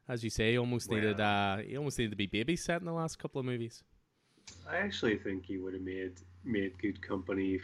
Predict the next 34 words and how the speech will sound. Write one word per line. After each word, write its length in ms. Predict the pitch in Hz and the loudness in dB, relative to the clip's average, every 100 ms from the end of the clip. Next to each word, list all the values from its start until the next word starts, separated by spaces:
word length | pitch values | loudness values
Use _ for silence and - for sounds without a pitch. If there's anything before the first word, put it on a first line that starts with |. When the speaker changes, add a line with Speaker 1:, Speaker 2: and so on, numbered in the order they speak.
| - | -2
Speaker 2:
for, 380 | 98 92 92 92 | 0 2 2 -2
uh, 320 | 90 87 87 - - | -4 -6 -8 -10 -8
what 100 | - | -2
was 80 | 104 | 0
the 80 | 110 | 2
last 240 | 107 107 | 2 4
one 100 | 123 | 2
called? 240 | 120 135 123 | 2 -2 -2
Far 160 | 113 101 | -2 -2
From 180 | - 101 98 | -2 -6 -2
Home. 260 | 117 156 - - 120 | -2 -2 -8 -16 -10
Speaker 1:
Mm-hmm. 140 | 113 | -8
Speaker 2:
I 160 | 160 190 | -8 2
think 160 | 113 | 2
he 60 | 110 | 4
would 140 | 98 | 0
have 120 | 98 95 | -2 -4
been 160 | 98 | -4
a 40 | 98 | -4
good, 400 | - 98 98 104 | -4 -4 -4 -4
uh, 340 | 101 98 98 123 135 | -6 -6 -8 -10 -10
sort 220 | - 107 | -2 0
of 200 | 110 107 - | 0 -4 -4
Mysterio 640 | 135 107 - 107 120 131 | -2 -2 0 4 6 6
in 160 | 139 135 | 2 0
him 280 | 139 143 131 | -2 -4 -6
could 120 | 127 | -4
have 80 | 113 | 0
been 140 | 120 117 | 0 0
a 60 | |
great, 400 | 113 120 113 - - | 0 -2 -2 -4 -6
um, 380 | 110 110 110 113 | -4 -4 -6 -6
sort 200 | - | -6
of 120 | 110 | -4